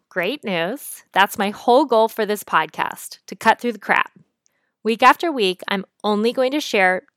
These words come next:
tips and practices that actually work for simple weight loss and sustainable wellness.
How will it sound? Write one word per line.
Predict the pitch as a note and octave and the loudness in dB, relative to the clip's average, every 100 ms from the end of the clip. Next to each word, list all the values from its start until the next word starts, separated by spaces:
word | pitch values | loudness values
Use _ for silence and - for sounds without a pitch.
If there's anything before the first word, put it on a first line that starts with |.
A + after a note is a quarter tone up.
| _ | _
tips | G3+ G3+ C#4+ | -4 -4 -8
and | C#4+ | 0
practices | G#3+ F3+ G3 - F#3+ E3+ | 0 0 -8 -10 -10 -6
that | F#3+ - _ | -6 -6 _
actually | E3+ E3+ - B3+ C#4+ | -2 -2 -8 -8 -4
work | G#3+ - - _ _ | -4 -6 -8 _ _
for | - F#3 | -6 -6
simple | - A3 A3+ D#4 | -2 -2 0 0
weight | B3+ A#3 | 0 0
loss | A3 G#3 G#3 | 4 2 2
and | - F3+ | -8 -10
sustainable | F#3 - F3+ F#3 F#3+ F3 | -10 -6 -6 -4 -4 -4
wellness. | D#3 - - - - | -6 -8 -16 -18 -20